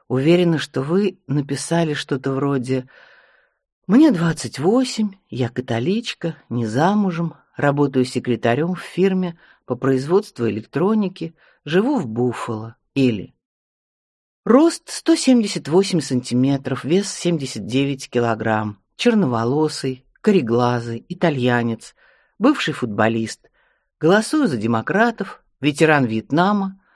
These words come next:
продавец электроприборов». Или: «Бывшая учительница,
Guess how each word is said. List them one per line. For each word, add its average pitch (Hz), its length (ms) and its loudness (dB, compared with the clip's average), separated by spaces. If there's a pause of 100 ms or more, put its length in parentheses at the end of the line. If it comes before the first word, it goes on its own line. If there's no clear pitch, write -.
(160)
продавец 156 800 0
электроприборов». 123 1120 -4 (200)
Или: 120 400 -2 (920)
«Бывшая 277 380 2
учительница, 143 960 -2